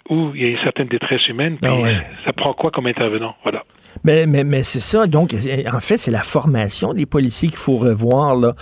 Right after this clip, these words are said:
Speaker 2: Avant, un policier, c'était quelqu'un qui était grand, fort, gros, qui savait comment tirer, tout ça. Euh, maintenant, euh,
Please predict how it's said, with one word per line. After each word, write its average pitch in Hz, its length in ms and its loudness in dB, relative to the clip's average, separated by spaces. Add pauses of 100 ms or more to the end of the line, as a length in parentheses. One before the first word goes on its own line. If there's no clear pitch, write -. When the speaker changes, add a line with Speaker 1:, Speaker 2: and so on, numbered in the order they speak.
(220)
Speaker 2:
Avant, 117 240 0
un 170 140 4
policier, 123 380 0
c'était 131 160 -2
quelqu'un 117 320 0
qui - 80 -2
était 117 240 0
grand, 131 400 2
fort, 143 480 0
gros, 143 320 2
qui - 120 -8
savait 123 280 0
comment 131 280 2
tirer, 135 540 2
tout - 120 -8
ça. 170 280 2 (360)
Euh, 110 100 2
maintenant, 160 540 4
euh, 127 180 4